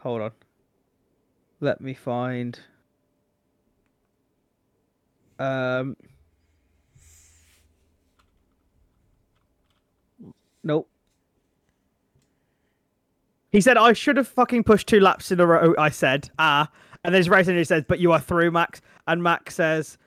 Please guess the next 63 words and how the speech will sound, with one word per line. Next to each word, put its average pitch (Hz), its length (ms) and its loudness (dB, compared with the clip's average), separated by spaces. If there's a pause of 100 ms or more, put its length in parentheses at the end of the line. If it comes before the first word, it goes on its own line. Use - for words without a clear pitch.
"Yeah, 180 320 2
I 190 140 4
don't 202 200 -2
give 208 180 -4
a 180 60 -4
shit - 360 -10 (160)
<laughs> - 320 -6
if 214 140 2
I'm 196 160 2
through 175 320 2
in, 185 160 0
in 180 200 0
P 175 180 -2
ten. 151 300 -4 (240)
It's 185 200 0
this 185 220 0
shit - 340 -4
execution." 165 720 -6 (520)
Okay, 190 360 4
then. 156 240 -2
And 180 120 -2
then 185 80 2
his 165 180 0
race 196 180 4
engineer 160 200 -4
said, 185 80 2
"Okay, 185 200 0
then, 160 180 -2
when 196 200 2
we're, 226 180 4
we're 202 160 2
on 208 120 4
track 156 300 -2
and 156 140 -6
we're 156 60 -6
two 190 240 0
seconds 185 320 -4
quicker 143 360 -4 (200)
on 156 120 -2
your 160 80 0
final 170 300 2
lap 143 260 -2 (140)
and 151 100 -4
you 160 60 -4
don't 165 120 2
have 165 80 -2
any 160 100 0
engine 139 200 -4
left, 135 220 -4
how 208 180 4
would 175 140 2
that 165 140 2
have 151 120 -4
gone 156 220 0
down? 151 300 0 (180)
But 185 140 -4
no, 156 180 0
we'll 156 180 2
listen 175 240 0
to 160 100 -6
you 156 140 0
next 151 200 -4
time." 226 280 2